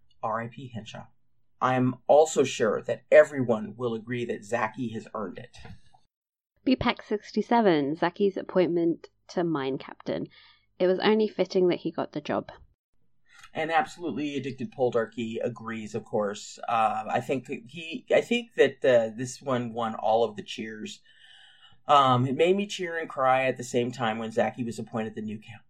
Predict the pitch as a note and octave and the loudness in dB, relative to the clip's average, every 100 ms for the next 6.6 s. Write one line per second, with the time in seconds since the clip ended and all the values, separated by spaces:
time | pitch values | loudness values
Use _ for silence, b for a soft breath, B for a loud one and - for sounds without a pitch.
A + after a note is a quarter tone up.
0 | _ A2+ A2 G#2+ G#2+ G#2 - - - _ | _ -4 -2 -2 -6 -8 -8 -12 -14 _
1 | - G#2+ G#2+ A2 A#2+ G2+ - C3 - C3+ | -2 0 0 -2 -6 -6 2 2 2 0
2 | B2 A#2 G#2+ A2+ - G#2 G2+ F#2+ - - | 0 -2 -2 -4 -10 -16 -14 -18 -18 -20
3 | - - _ - B4+ C5 G3+ E3+ G3+ D#3+ | -20 -20 _ 12 12 12 12 12 12 12
4 | - - D3 - D#3 - B2+ C3 C3 D3+ | 8 0 0 4 4 4 2 2 -2 -8
5 | C3+ B2+ - - - _ _ C#4 D#4 C#4+ | -8 -8 -6 -8 -10 _ _ 4 6 6
6 | C4 A#3 A3 F3+ D3+ | 2 2 2 2 -4